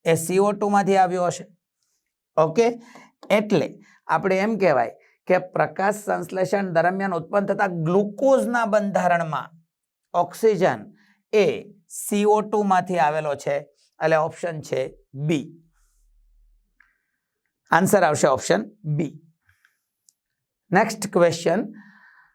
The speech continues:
ઉચ્ચ કક્ષાની વનસ્પતિમાં હાઇડ્રોજન દાતા ખાલી જગ્યા અને જાંબલી અને લીલા સલ્ફર બેક્ટેરિયામાં હાઇડ્રોજન દાતા. આ તમને ખબર જ હશે કે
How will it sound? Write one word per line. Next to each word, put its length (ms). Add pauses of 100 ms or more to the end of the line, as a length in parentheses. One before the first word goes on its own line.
(540)
ઉચ્ચ 340
કક્ષાની 600
વનસ્પતિમાં 800 (580)
હાઇડ્રોજન 680
દાતા 340
ખાલી 320
જગ્યા 340 (1800)
અને 200
જાંબલી 600
અને 220
લીલા 320
સલ્ફર 380
બેક્ટેરિયામાં 640
હાઇડ્રોજન 420
દાતા. 300 (420)
આ 100
તમને 260
ખબર 340
જ 80
હશે 380 (360)
કે 360